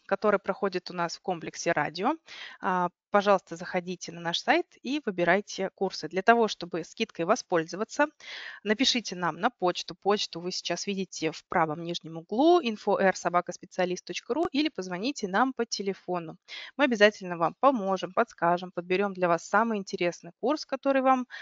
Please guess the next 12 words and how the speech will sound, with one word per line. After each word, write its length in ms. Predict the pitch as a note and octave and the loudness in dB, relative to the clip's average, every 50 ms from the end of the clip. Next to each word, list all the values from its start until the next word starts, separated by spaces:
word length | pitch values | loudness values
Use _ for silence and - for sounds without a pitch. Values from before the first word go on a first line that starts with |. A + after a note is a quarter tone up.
| - - - _ | -16 -18 -14 _
нужен. 480 | G#3+ G#3+ A#3 A#3+ A#3 G#3+ A3+ A3 A3+ - - - - - - - | -4 -2 0 0 0 0 0 -2 -4 -6 -14 -20 -20 -20 -6 -2
А, 260 | F3+ F3+ F3 F3 F3 E3+ | 0 2 2 2 0 -2
все 420 | - - A3 A3+ A3+ G#3+ F#3+ F3 - _ _ _ _ _ - | -2 0 2 4 4 4 2 0 -2 _ _ _ _ _ -16
подберем 320 | F#3 F3+ F#3+ G#3 G3+ F#3+ | -4 0 2 2 2 0
максимально 800 | F#3 - - - - G3+ G3+ G3 F#3 F3+ F3 E3+ D#3+ D#3+ D#3+ - _ _ _ _ _ _ _ _ _ _ _ _ _ _ _ _ - | -2 -4 -6 -6 -2 2 4 4 4 4 0 -2 -2 -4 -4 -8 _ _ _ _ _ _ _ _ _ _ _ _ _ _ _ _ 0
правильно, 680 | - - F3+ A3 C#4+ D4 D4+ D4 C#4 C#4 C#4 C4+ C4 - _ _ - - - - - - - - - | 4 6 8 8 8 8 6 2 2 2 0 0 -2 -6 _ _ -20 -20 -18 -18 -16 -18 -18 -12 -6
а, 260 | - F#3 F#3 F3+ F3 F3 | -2 0 0 0 0 -2
максимально, 880 | F3+ F#3+ - - - G#3 G#3 G#3 G3+ G3 F#3+ F#3 F3+ F3 E3+ E3+ E3+ _ _ _ _ _ _ - | -4 -6 -6 -8 -6 0 2 2 2 2 2 0 0 0 0 0 -2 _ _ _ _ _ _ -6
а, 340 | F3+ F3+ F3 F3 E3+ E3+ E3+ _ _ _ _ _ | -2 0 0 0 0 0 -2 _ _ _ _ _
комфортно 580 | - A3 G#3+ G3+ - - G3+ F#3+ - - F3 D#3+ | 4 4 4 4 4 2 2 2 2 -2 -10 -12
для 180 | D#3+ E3 D#3+ D#3+ | -10 -10 -4 2
вас. 380 | E3+ F#3 B3+ D4+ - - - | 6 6 6 6 4 -2 -16